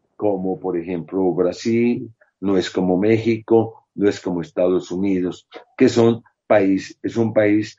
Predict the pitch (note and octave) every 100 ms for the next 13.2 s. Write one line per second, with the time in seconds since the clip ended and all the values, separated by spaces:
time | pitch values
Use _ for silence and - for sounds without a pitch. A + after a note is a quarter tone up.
0 | _ - C3 G2+ - G#2+ F#2+ F2+ E2+ F#2+
1 | G#2 G2 D#2+ D2+ - - F2+ - - -
2 | _ _ _ _ _ - _ _ _ B2+
3 | B2+ - E3 - - _ _ _ _ -
4 | A2 G#2+ G2+ G2 G2 E2+ - _ _ _
5 | _ _ - _ _ _ - C3+ A#2+ A#2
6 | - A#2+ A2+ B2+ D3+ D#3 D3 C#3+ C3+ A2
7 | G#2 G2 F#2 - _ _ _ _ _ A2+
8 | A2+ A#2+ A2+ A2 A#2+ - A2+ A#2+ A#2+ G#2+
9 | G2 G2+ G2 A2+ A2+ A2+ A2+ A#2 A2 A#2+
10 | F2+ G#2 G#2+ _ _ _ _ _ A#2 G#2
11 | - A2+ - _ _ - F2+ - - -
12 | F2 B2 A#2 G#2+ A#2 A2+ A2+ A#2 A2+ G2+
13 | F#2+